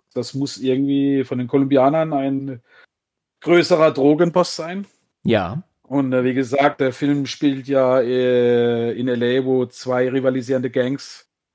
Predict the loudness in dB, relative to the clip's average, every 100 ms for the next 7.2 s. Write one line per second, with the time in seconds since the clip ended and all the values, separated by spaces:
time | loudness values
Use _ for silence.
0 | -2 2 4 2 2 2 2 0 0 -2
1 | 0 -2 0 -4 -6 -4 -4 -2 -4 -6
2 | -6 -10 -8 -10 -8 -10 -8 -6 -8 -12
3 | _ _ _ _ _ _ _ _ _ _
4 | _ _ _ _ _ 2 4 4 4 4
5 | 2 0 0 0 -2 0 0 2 0 0
6 | -2 -6 -8 -4 -2 -2 -2 -2 0 0
7 | 0